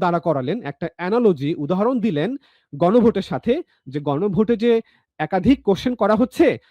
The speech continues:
আর বলা হচ্ছে আপনি হ্যাঁ বা নাতে ভোট দেন, এটা একই রকম। কিন্তু আমি আশা করি আপনাদের এতটুকু জ্ঞান আছে যে গণভোটে যে চারটা কোশ্চেন করা হচ্ছে, এই চারটা কোশ্চেন একটা আরেকটার সাথে কন্ট্রাডিক্টরি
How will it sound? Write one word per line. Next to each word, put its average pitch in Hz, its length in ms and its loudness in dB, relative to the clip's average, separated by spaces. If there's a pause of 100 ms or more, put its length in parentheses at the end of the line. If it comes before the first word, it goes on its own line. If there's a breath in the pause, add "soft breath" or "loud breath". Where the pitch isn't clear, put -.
(180 soft breath)
আর 156 80 2 (100)
বলা 180 180 4
হচ্ছে 226 240 -2
আপনি 240 220 -2
হ্যাঁ 208 200 2
বা 226 60 2 (100)
নাতে 170 200 0 (100)
ভোট 220 120 0 (100)
দেন, 208 100 -2 (340 soft breath)
এটা 185 120 2 (120)
একই 247 220 2
রকম। 127 200 -2 (680)
কিন্তু 156 180 -4 (100)
আমি 196 120 0 (200)
আশা 277 200 0
করি 247 140 2 (200)
আপনাদের 202 300 -2 (100)
এতটুকু 214 360 -4
জ্ঞান 185 220 -2
আছে - 180 -2 (540)
যে 151 60 -6 (120)
গণভোটে 190 540 0
যে 226 120 -2
চারটা 190 320 -4
কোশ্চেন 214 300 -6
করা 185 200 2
হচ্ছে, 269 240 0 (480)
এই 196 180 4 (320)
চারটা 202 340 -4
কোশ্চেন 220 340 0 (200)
একটা - 260 -10
আরেকটার 160 340 -4
সাথে 247 240 -2 (640)
কন্ট্রাডিক্টরি 202 600 2